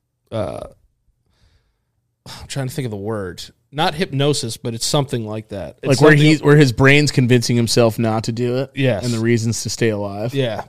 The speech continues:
Speaker 1: but he, like, created this person. Very schizophrenic, kind of. Paranoid schizophrenia.
Speaker 2: Right, yeah, right.
Speaker 1: But, um, for him to, like, kind of hear, like, voices, like, I just think he was hearing voices.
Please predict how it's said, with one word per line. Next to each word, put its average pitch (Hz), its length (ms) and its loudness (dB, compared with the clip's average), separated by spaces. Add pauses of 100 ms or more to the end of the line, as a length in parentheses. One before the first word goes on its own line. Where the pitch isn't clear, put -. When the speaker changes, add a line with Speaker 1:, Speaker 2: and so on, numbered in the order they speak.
Speaker 1:
but 139 100 -6
he, 127 140 -4
like, 120 280 -4 (140)
created 120 520 -2
this 113 140 -10
person. 113 600 -10 (300)
Very 226 500 0
schizophrenic, 160 760 -4
kind 98 240 -14
of. - 100 -18
Paranoid 135 380 -2
schizophrenia. 113 540 -10
Speaker 2:
Right, 101 200 -4
yeah, 90 260 -8
right. 87 320 -12 (200)
Speaker 1:
But, 123 200 -4
um, 101 360 -6 (160)
for - 240 -8
him 170 220 -2
to, 180 100 -6
like, 139 200 -6
kind 139 220 -4
of 117 120 -8
hear, 135 280 -4
like, 110 200 -6
voices, 131 640 -8
like, 127 160 -2
I 139 120 4
just 147 220 -4
think 151 140 -2
he 156 100 -4
was 127 140 -4
hearing 127 400 -2
voices. 117 640 -6